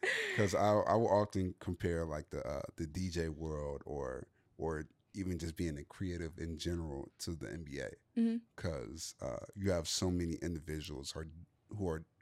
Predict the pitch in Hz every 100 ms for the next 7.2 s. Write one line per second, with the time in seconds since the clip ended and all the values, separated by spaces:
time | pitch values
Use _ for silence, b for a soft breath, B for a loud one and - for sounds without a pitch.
0 | _ 117 101 92 - 92 - 92 98 90
1 | 78 69 - 90 85 71 101 95 80 -
2 | 208 170 - b b b b b b -
3 | 95 87 - _ _ _ - 107 104 92
4 | 95 - 101 82 73 85 85 78 - _
5 | - 87 80 78 - - 85 82 78 -
6 | 73 69 - 87 - - 87 82 73 71
7 | 85